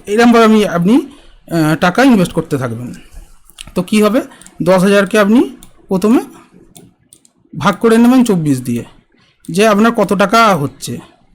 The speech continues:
মানে আপনি প্রত্যেক, আহ, সপ্তাহে, মানে উইকে আপনি ক টাকা করে ইনভেস্ট করতে পারছেন। দেখুন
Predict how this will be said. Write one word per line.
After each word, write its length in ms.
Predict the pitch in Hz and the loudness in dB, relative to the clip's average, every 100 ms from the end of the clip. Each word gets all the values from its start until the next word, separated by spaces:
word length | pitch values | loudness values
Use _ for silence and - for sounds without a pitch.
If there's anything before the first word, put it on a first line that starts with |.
| _ _ _ - 165 | _ _ _ -8 -2
মানে 160 | 180 | 0
আপনি 240 | 180 185 233 | 2 2 2
প্রত্যেক, 480 | 220 - 233 240 | 0 0 0 2
আহ, 640 | 214 190 180 170 160 147 135 - - - - - | 2 4 4 4 2 0 -6 -14 -20 -20 -20 -16
সপ্তাহে, 640 | - 190 180 269 240 202 | -6 -6 -4 0 2 4
মানে 180 | 180 170 | 2 2
উইকে 420 | 175 233 240 339 | 2 2 2 0
আপনি 460 | 359 233 277 233 190 | 2 4 4 4 2
ক 80 | 196 | 0
টাকা 200 | 190 202 | 0 0
করে 300 | 202 220 320 330 - | 0 0 0 -4 -4
ইনভেস্ট 220 | 196 175 | -2 -2
করতে 160 | 160 147 | -4 -4
পারছেন। 220 | 143 147 | -2 -2
দেখুন 320 | 175 208 311 | -4 -4 -4